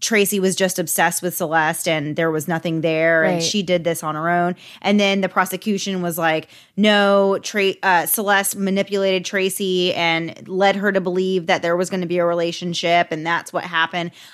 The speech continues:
Speaker 1: I personally think there was a little, a little from column A and a little from column B going on there. I feel like there was a little of both. I think,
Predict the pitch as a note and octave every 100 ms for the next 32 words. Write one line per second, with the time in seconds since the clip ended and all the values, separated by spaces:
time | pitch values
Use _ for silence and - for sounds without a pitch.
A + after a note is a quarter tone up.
0 | _ G#3+ D4+ A4 A#3 G3+ G#3 F3+ F3 E3
1 | F3+ F3 C4 - _ _ D#4+ G#4 D#4+ B3+
2 | B3 A#3+ B3 A#3 - - A3 B3 C4 C4+
3 | C4 B3+ C4 C4 A#3 C4 D4 D4 B3+ C4
4 | C4+ C4+ C4+ C4+ C4+ C4+ F4+ C#4 G#3 E3
5 | E3 D3+ D#3 D3+ D#3+ G#3 A#3 A3+ A#3 A#3
6 | A3+ A#3 A#3+ G#3 C#4 G3+ E3 F3 G#3 G3+
7 | F#3+